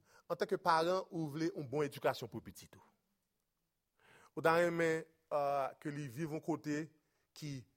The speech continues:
qui safe, pas vrai? Ou t'as aimé pour capable, euh, bali, par exemple, si vous avez une opportunité pour capable payer collège li pour lui or something, ok,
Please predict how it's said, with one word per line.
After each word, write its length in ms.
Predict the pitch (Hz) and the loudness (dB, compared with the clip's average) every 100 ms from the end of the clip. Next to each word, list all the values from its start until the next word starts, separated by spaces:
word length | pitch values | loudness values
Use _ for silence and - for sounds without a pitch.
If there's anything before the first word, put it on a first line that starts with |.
| _ | _
qui 120 | 147 | -14
safe, 640 | - - 139 165 - - - - _ _ _ _ _ _ _ _ | -10 -4 -4 -4 -10 -14 -12 -12 _ _ _ _ _ _ _ _
pas 140 | 120 | -6
vrai? 300 | 117 127 143 - _ _ - - - _ | -2 -2 -2 -6 _ _ -20 -20 -20 _
Ou 80 | 151 | 2
t'as 180 | 156 156 | 6 8
aimé 360 | 156 160 165 165 | 6 4 2 2
pour 200 | - 151 | 0 2
capable, 640 | 147 139 147 143 131 - - - | 2 6 6 6 4 -4 -4 -4
euh, 320 | 143 139 135 131 | -2 0 -2 -4
bali, 640 | 135 117 139 135 143 147 123 _ _ - | -8 0 0 2 -2 -6 -10 _ _ -8
par 80 | |
exemple, 340 | 139 131 131 - | -4 -2 -2 -4
si 120 | - | -8
vous 100 | 147 | -4
avez 80 | 135 | -2
une 60 | |
opportunité 460 | 139 143 147 143 147 | 0 -2 -2 -6 -6
pour 120 | 127 | -6
capable 260 | 131 131 117 | -2 -2 -2
payer 480 | - 151 147 135 - _ | -4 -4 -2 -4 -8 _
collège 460 | - 151 135 147 120 | -4 0 4 2 2
li 80 | 139 | -6
pour 160 | 127 | -4
lui 180 | 147 147 | -2 0
or 100 | 135 | -2
something, 540 | - 139 139 143 143 143 _ _ _ _ - | 0 -2 -2 -6 -8 -8 _ _ _ _ -14
ok, 200 | 120 | -6